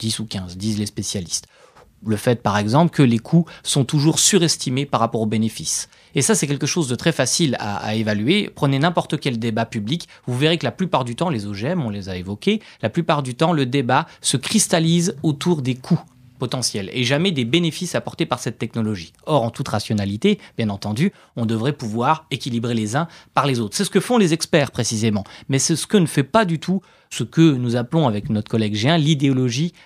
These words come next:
précautionniste. Le deuxième point, pas que le fonctionnement du cerveau, donc qui est actualisé par des variables, c'est l'organisation du marché de l'information. Et là, je vais vous dire quelque chose de très banal, mais on ne peut pas ne pas le dire. Il est évident qu'on voit apparaître cette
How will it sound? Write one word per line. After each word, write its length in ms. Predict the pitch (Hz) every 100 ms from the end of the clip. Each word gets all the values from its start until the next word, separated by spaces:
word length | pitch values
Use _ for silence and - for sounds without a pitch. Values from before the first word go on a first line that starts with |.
| _
précautionniste. 800 | - 147 147 - 117 95 - - -
Le 100 | -
deuxième 460 | 123 196 165 160 139
point, 300 | 143 139 202 _ _ _
pas 120 | 147
que 80 | 143
le 60 | 120
fonctionnement 440 | 139 113 117 113
du 140 | 104
cerveau, 480 | 104 - 101 127 240
donc 160 | 143 127
qui 80 | 101
est 120 | -
actualisé 460 | - 113 113 110 113
par 140 | 92
des 80 | 101
variables, 360 | 98 104 170 190
c'est 340 | - 180 220 - - _
l'organisation 960 | 135 160 175 170 170 147 143 - 156 160
du 120 | - 127
marché 280 | 131 -
de 60 | 120
l'information. 580 | 120 - 107 104 - - _ _
Et 80 | -
là, 160 | 120 143
je 60 |
vais 100 | 113
vous 80 | 101
dire 180 | 107 120
quelque 140 | 113
chose 180 | 101 110
de 60 | 101
très 160 | -
banal, 320 | 107 117 170 180
mais 80 |
on 80 | 117
ne 80 | 110
peut 160 | 107 117
pas 140 | 139
ne 80 | 113
pas 160 | -
le 80 | 107
dire. 240 | 101 156 160
Il 80 |
est 120 | 117 175
évident 440 | 160 151 139 147 - -
qu'on 160 | 131
voit 340 | 113 123 175 -
apparaître 560 | 135 139 123 127 - - - _
cette 240 | - 104